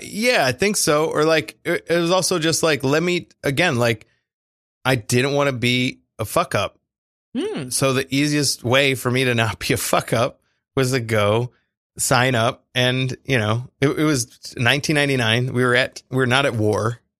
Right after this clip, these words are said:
Speaker 1: Uh, it, the Coast Guard's a humanitarian service.
Speaker 2: Mm-hmm.
Speaker 1: They had a lot of interesting career paths. And I was just like, "Yeah,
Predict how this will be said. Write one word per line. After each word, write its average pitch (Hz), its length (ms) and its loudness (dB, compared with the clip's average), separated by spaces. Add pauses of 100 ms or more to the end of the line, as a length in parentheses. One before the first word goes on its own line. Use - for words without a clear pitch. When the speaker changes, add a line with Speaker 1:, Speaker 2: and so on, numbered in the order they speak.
Speaker 1:
Uh, 101 400 0 (600)
it, 117 180 -2
the 117 100 0
Coast 131 220 -2
Guard's 120 140 0
a 120 40 0
humanitarian 127 720 0
service. 107 640 -2 (180)
Speaker 2:
Mm-hmm. 165 500 -10
Speaker 1:
They 123 100 -2
had 117 100 4
a 110 40 2
lot 110 180 4
of 120 200 -2
interesting 131 760 0 (160)
career 151 360 2
paths. 104 720 -2
And 117 100 0
I 123 80 0
was 120 120 0
just 120 200 -4
like, 123 500 -4 (640)
"Yeah, 135 220 2